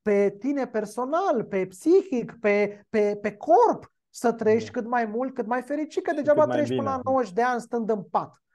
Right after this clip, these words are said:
Speaker 1: Ok?
Speaker 2: Mhm.
Speaker 1: Deci, a, banii sunt o chestie, să spunem, conexă cumva, dar trebuie îngrijită, dar cât mai puțin timp petrecută
Speaker 2: Mhm,
Speaker 1: cu ei.
Speaker 2: mhm.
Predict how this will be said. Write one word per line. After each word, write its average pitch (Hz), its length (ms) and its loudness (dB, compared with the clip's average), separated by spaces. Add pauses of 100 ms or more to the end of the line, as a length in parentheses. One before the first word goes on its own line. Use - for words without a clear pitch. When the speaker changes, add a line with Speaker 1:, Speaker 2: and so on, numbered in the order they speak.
(140)
Speaker 1:
Ok? 190 220 -8
Speaker 2:
Mhm. 254 260 -4
Speaker 1:
Deci, - 240 -4 (680)
a, - 180 -10 (420)
banii 294 640 -2
sunt 269 280 -12
o 247 80 -4
chestie, 269 540 -6
să 254 120 -6
spunem, 254 480 -8 (480)
conexă 247 720 2
cumva, 214 800 2
dar 240 260 0 (180)
trebuie 262 420 -4
îngrijită, 233 640 -2
dar 247 180 2
cât 247 160 -6
mai 262 160 -4
puțin 247 360 -10
timp 196 320 -6 (120)
petrecută 170 500 -8
Speaker 2:
Mhm, 123 100 -6
Speaker 1:
cu 170 80 -6
ei. 151 220 -10
Speaker 2:
mhm. 120 440 -10